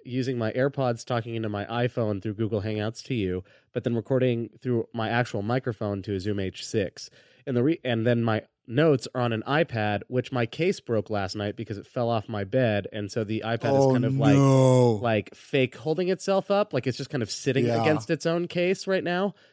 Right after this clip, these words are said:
Speaker 1: in
Speaker 2: Yeah.
Speaker 1: kickstand mode. Um, so
Speaker 2: Oh
Speaker 1: Monday
Speaker 2: my
Speaker 1: morning,
Speaker 2: gosh.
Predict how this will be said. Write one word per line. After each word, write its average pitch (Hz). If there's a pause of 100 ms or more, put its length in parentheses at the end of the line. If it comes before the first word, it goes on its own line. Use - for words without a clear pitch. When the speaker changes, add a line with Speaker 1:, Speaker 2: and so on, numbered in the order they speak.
Speaker 1:
in 123
Speaker 2:
Yeah. 120
Speaker 1:
kickstand 147
mode. 185 (320)
Um, 123
so -
Speaker 2:
Oh 123
Speaker 1:
Monday 214
Speaker 2:
my 214
Speaker 1:
morning, 131
Speaker 2:
gosh. -